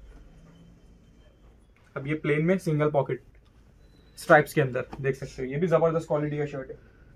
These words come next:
only दो ही रेट मेरे पास आने वाले शर्ट के अंदर, प्रीमियम में फ़ाइव हंड्रेड से सिक्स हंड्रेड। बाकी अगर नॉर्मल रेंज की बात की जाए तो मैंने तो इतने नॉर्मल रेंज के अंदर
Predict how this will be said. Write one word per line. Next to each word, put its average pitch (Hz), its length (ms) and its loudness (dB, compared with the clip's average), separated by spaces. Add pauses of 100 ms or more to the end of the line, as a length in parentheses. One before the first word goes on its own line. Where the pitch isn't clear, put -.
(560)
only 208 360 2
दो 180 120 4
ही 220 80 6
रेट 202 200 4
मेरे 196 160 2
पास 190 200 2
आने 185 180 2
वाले 190 180 4
शर्ट 190 240 2
के 196 60 2
अंदर, 190 140 2
प्रीमियम 196 380 0
में 202 80 0
फ़ाइव 185 300 2
हंड्रेड 180 200 -2
से 190 80 -2
सिक्स 180 240 -2
हंड्रेड। 131 260 -2 (320)
बाकी 151 260 2
अगर 190 180 4
नॉर्मल 175 340 4
रेंज 180 220 4
की 214 80 0
बात 170 220 6
की 196 100 -4
जाए 190 120 6
तो 196 100 4
मैंने 185 240 4
तो 196 120 4
इतने 190 260 4
नॉर्मल 175 340 4
रेंज 180 240 2
के 196 60 2
अंदर 180 180 4